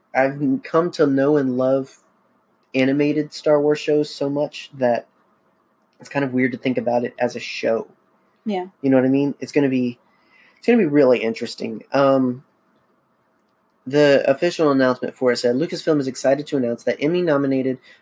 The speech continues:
Speaker 1: producer and actor Jon Favreau has signed on to executive produce and write a live-action Star Wars series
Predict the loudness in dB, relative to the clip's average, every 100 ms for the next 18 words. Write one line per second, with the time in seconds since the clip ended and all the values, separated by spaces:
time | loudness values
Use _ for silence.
0 | _ -4 0 -2 0 0 0 0 -2 -4
1 | -4 -2 0 0 0 0 2 -2 -2 -6
2 | -2 0 2 -2 -4 -6 -6 -6 -8 -6
3 | -4 -4 -4 -6 -6 -8 -6 -8 -10 -6
4 | -4 -4 -4 -6 -6 _ _ _ 0 2
5 | 4 4 2 0 -2 -2 -8 -2 2 2
6 | 2 0 -2 -10 -6 -4 -4 -8 -14 -18